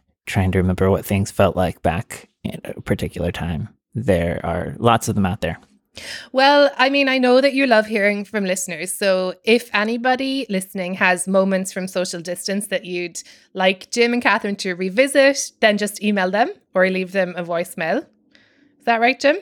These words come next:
Speaker 2: Social distance at the atlantic dot com?
Speaker 1: Yes.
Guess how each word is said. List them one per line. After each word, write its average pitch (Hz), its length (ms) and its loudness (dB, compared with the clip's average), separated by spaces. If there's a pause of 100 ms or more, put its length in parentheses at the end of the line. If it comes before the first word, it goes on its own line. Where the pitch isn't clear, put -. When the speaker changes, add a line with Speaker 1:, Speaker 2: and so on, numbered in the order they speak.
(180)
Speaker 2:
Social 240 340 0
distance 214 460 0
at 196 200 0
the 208 80 0
atlantic 202 420 0
dot 190 180 -6
com? 247 180 0 (300)
Speaker 1:
Yes. - 440 -12